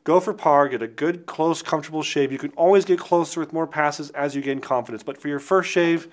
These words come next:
get started with, with the grain only. Which brings me to my next point, number five, know your grain map. I know it sounds so simple, but I, I talk to guys who have never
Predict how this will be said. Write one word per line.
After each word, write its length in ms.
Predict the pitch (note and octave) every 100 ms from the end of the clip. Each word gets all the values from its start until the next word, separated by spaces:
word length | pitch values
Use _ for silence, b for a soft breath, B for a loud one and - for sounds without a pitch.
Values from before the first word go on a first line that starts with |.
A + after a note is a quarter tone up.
| b b b b _
get 160 | F3 F3
started 260 | - E3+
with, 160 | C#3 B2+
with 240 | C#3 C#3+
the 60 | C#3+
grain 340 | B2+ B2+ B2
only. 460 | A#2 G#2 G2 F#2+ F#2+ _ -
Which 340 | G#3 A3+ -
brings 320 | G3+ G#3+ G3+
me 120 | G3
to 220 | F#3+ F#3+ F3
my 240 | E3 E3
next 260 | D#3+ D3+ -
point, 240 | D3+ C#3+
number 260 | C#3 C#3 C3
five, 840 | - D#3 D#3 D#3 D#3 D3+ - - -
know 180 | C#3+
your 140 | D3 C#3
grain 300 | A#2+ A#2+ A#2
map. 280 | G2+ F#2 _ _ b b b
I 80 | D3
know 100 | D3
it 80 | C#3
sounds 260 | C#3+ C#3
so 180 | - E3+
simple, 580 | D#3+ - D3+ D#3 D3+ D3+ B B -
but 180 | C#3
I, 260 | C3+ C#3 C3+
I 120 | D3 C3
talk 260 | D#3 D3+
to 80 | E3
guys 300 | D3+ D3 D3
who 100 | D3+
have 120 | C3
never 560 | C3+ C3 C#3+ E3+ F#3+